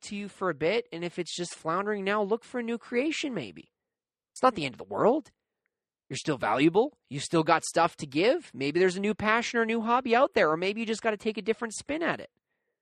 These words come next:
Thomas Edison was famous for saying when people said, you know, "Why do you keep trying to make the light? Why do you keep trying to make the, the incandescent light bulb? Why, why?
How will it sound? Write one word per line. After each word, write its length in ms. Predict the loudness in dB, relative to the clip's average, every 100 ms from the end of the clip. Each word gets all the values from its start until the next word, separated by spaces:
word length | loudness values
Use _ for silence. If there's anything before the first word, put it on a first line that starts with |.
| _ -4
Thomas 280 | -2 0
Edison 280 | 0 0 0
was 120 | -4
famous 320 | -2 -2 -2 -4
for 120 | -6
saying 360 | -2 0 0
when 160 | -2 -4
people 220 | -4 -6 0
said, 220 | 0 0
you 80 | 0
know, 180 | -2 -4 _ _ _
"Why 160 | 2 4
do 60 |
you 80 | 4
keep 180 | -2 -6
trying 220 | 0 0
to 40 | 2
make 200 | -2 0
the 80 |
light? 260 | 4 6 4
Why 120 | 2
do 40 | 0
you 80 |
keep 160 | -4 -10
trying 160 | -4 -2
to 60 |
make 160 | -2 -2
the, 260 | 0 0 0
the 160 | -4
incandescent 560 | -4 -6 -2 -2 -2 0
light 200 | 0 4
bulb? 200 | 4 6
Why, 180 | 4 4
why? 440 | 2 4 2 0